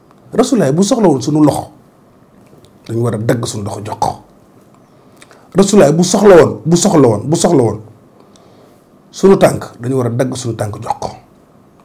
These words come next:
Seydina Muhammad lu mu soxla ci ñun, sallallahu alayhi wa sallam, dañu war a jël sunu jëmm yi jox ko. Moom moom lépp.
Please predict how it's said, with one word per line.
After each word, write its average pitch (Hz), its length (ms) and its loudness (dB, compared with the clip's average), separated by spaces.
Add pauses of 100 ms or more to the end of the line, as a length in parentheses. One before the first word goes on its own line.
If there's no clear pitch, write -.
(500)
Seydina 107 380 -6
Muhammad 107 400 -10
lu 143 160 0
mu 180 100 0
soxla 117 320 -6
ci 107 120 -12
ñun, 104 260 -8
sallallahu 110 480 -6
alayhi 104 80 -14
wa - 40 -14
sallam, 104 140 -14 (380)
dañu 107 180 -8
war 104 140 -4
a 101 60 -2
jël 107 240 -2
sunu 107 240 -8 (100)
jëmm 113 260 -4
yi 101 220 -10 (500)
jox - 300 -4
ko. - 80 -6 (360)
Moom 143 180 0
moom 208 140 2
lépp. - 320 2